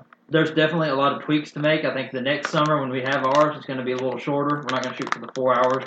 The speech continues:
I think two and a half hours we were done, 'cause it's basically about saying, "Hey, we, we've gotta go." Our kids kind of, um, which again, there's a lot going on in that room. Um, you're at the, uh, the river, the visitor center, so there's a lot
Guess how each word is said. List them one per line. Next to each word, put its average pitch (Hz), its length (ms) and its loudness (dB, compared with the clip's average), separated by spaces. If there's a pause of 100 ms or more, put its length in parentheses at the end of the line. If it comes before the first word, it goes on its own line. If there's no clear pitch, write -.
I 117 40 -8
think 123 300 -6
two 147 80 -4
and 139 100 -2
a 127 100 0
half 151 140 2
hours 117 240 2
we 120 120 -6
were 107 80 -6
done, 123 420 -2 (300)
'cause - 200 -2
it's - 120 -16
basically 131 340 0
about 117 180 -2
saying, 113 140 -8
"Hey, 127 200 0
we, 123 100 -6 (220)
we've 131 200 -4
gotta 117 220 -2
go." 120 240 -2
Our 117 100 0
kids 113 320 -8
kind 113 220 -6
of, 107 100 -10 (840)
um, 113 560 -10
which 131 160 -6
again, 147 280 0
there's 120 140 -6
a 131 40 0
lot 139 260 4
going 147 280 2
on 143 200 2
in 135 60 -4
that 127 180 -2
room. 143 440 -4 (180)
Um, 117 400 -6 (140)
you're 131 140 -2
at 135 140 -2
the, 107 240 -10
uh, 101 140 -6 (340)
the 123 100 -10
river, 135 460 -2
the 131 100 -6
visitor 147 340 -2
center, 139 420 -4
so 123 60 -8
there's 113 120 -10
a 113 40 -14
lot 127 400 -2